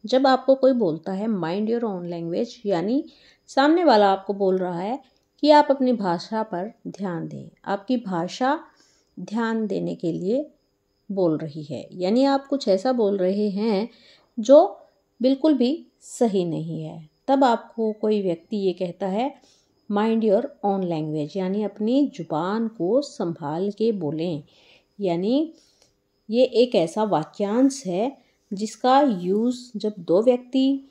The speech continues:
इंटरैक्ट कर रहे हैं तो कुछ रिस्पेक्टफुल नहीं लगता या फिर लगता है कि सामने वाला आपकी इंसल्ट कर रहा है, तब ये उसको कहा जाता है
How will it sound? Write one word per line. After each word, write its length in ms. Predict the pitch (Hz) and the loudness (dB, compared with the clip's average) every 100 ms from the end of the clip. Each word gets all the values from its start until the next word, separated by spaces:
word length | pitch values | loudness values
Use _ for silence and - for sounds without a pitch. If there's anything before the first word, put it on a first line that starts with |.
| _ - | _ -8
इंटरैक्ट 500 | 196 190 214 240 - | -6 -4 -2 -2 -4
कर 180 | - 180 | -4 -2
रहे 220 | 185 175 | 0 -4
हैं 360 | 185 214 247 269 - _ _ _ - | -4 -4 -4 -6 -10 _ _ _ 2
तो 360 | 262 311 - _ _ _ - | 4 4 -2 _ _ _ -4
कुछ 280 | 311 302 - - _ 190 | -4 -4 -14 -18 _ -4
रिस्पेक्टफुल 920 | 202 220 - 294 285 - - 320 302 | -4 -4 -2 -2 -2 -6 0 4 4
नहीं 340 | 190 185 185 | 4 0 -4
लगता 480 | 175 - - 180 269 - _ _ _ - | -6 -8 -6 -4 -4 -10 _ _ _ -4
या 160 | 202 202 | 2 2
फिर 400 | 208 262 262 _ 220 | 6 4 4 _ -6
लगता 280 | 226 269 | -2 2
है 200 | 269 262 | 4 4
कि 160 | 247 247 | 2 -2
सामने 340 | 240 180 202 | -2 -2 0
वाला 260 | 208 185 208 | 0 0 -2
आपकी 420 | - 185 - - | -4 -6 -8 -10
इंसल्ट 580 | - 202 - 247 311 311 | -4 -4 -2 2 2 0
कर 180 | - 170 | -2 -2
रहा 220 | 170 175 | -2 -8
है, 260 | 190 240 320 _ _ _ _ | -4 -4 -6 _ _ _ _
तब 100 | 311 311 | 2 6
ये 200 | 269 269 | 6 6
उसको 300 | - - 214 | 2 -4 -6
कहा 260 | 202 190 | -4 -6
जाता 300 | 185 175 - | -6 -8 -8
है 360 | 156 202 285 | -6 -4 -4